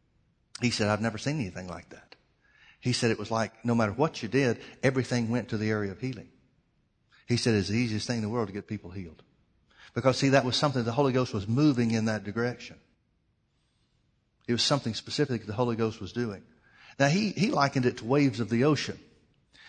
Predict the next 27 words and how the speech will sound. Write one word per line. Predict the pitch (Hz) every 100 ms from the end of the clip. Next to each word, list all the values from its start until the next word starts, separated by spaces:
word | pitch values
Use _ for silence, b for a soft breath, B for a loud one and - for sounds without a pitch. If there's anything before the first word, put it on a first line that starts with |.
| B
You | 151
go | 180 151
out, | 147 147
we're, | 131 151 139
we're | 131 147
close | - 135 -
to |
the | 117
ocean, | 110 120 131
so | 131 127
we | 143
know | 139
what | 123 113
it's | 120
like | 117 -
to |
go | 117
out | 120 113
to |
the | 113
ocean | 117 - 120
and |
watch | 120 120
the | 127
waves | 185 156 -
come | - 110
in. | 92